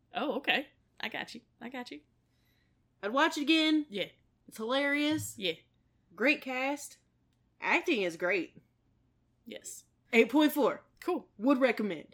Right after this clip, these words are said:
Speaker 1: Yeah. Um, according to my I M D B account, which at some point I must have gone through and actually rated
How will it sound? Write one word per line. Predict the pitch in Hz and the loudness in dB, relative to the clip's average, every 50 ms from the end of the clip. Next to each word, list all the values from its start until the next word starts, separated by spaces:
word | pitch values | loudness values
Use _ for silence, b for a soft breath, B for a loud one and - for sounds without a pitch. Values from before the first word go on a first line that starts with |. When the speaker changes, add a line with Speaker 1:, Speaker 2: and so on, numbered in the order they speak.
| _ - | _ -8
Speaker 1:
Yeah. | 185 254 320 330 - _ _ _ _ _ _ _ _ _ _ _ _ _ _ _ _ | -6 -6 -6 -6 -10 _ _ _ _ _ _ _ _ _ _ _ _ _ _ _ _
Um, | - 202 208 202 202 190 185 180 180 _ b b b b b b - | -6 -4 -4 -4 -4 -6 -8 -12 -14 _ b b b b b b -18
according | - - - - 262 240 302 311 370 381 | -16 -6 2 6 6 6 6 4 2 0
to | - - 302 | 2 2 2
my | 269 262 254 262 | 4 4 2 0
I | 233 196 202 | 0 -2 -2
M | 214 226 226 | -4 -6 -4
D | 226 262 254 | -4 -4 -4
B | 208 220 196 | -4 -4 -6
account, | 170 165 - 170 165 185 196 | -6 -6 -6 -6 -6 -6 -8
which | - 202 202 - | -10 -12 -8 -8
at | 190 - - | -8 -8 -8
some | - 214 220 | -8 -8 -8
point | 214 - 208 202 202 202 - | -8 -8 -8 -8 -8 -8 -6
I | - 170 175 180 180 - | -4 -4 -4 -4 -6 -10
must | 190 185 185 185 - | -10 -10 -10 -8 -10
have | 202 185 - | -12 -12 -8
gone | - 180 185 185 190 | -6 -6 -6 -6 -8
through | 190 - 175 175 175 175 | -8 -8 -8 -8 -6 -6
and | 170 170 170 | -6 -6 -6
actually | 170 175 175 - - 185 180 | -6 -8 -8 -8 -8 -8 -8
rated | 175 175 170 175 175 180 185 190 208 | -4 -4 -4 -4 -4 -4 -6 -6 -8